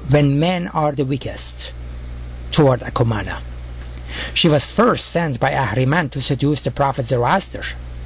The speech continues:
but apparently couldn't. Her scientific name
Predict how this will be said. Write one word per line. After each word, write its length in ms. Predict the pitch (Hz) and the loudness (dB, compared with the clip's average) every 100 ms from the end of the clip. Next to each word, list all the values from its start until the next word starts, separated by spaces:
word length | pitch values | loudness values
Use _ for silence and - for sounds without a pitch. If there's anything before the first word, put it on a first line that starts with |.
| - - - - | -12 -12 -4 2
but 120 | 143 | 4
apparently 680 | 143 - 254 240 170 - 113 | 2 2 4 4 2 0 -2
couldn't. 540 | 120 92 - - - - - - - - - - - - - - - | -2 -2 -4 -4 -4 -6 -12 -12 -12 -12 -12 -12 -12 -12 -12 -8 0
Her 80 | 135 | 2
scientific 720 | - 156 151 156 - 214 - | 4 6 6 4 2 2 2
name 420 | 160 151 160 - | 2 2 0 0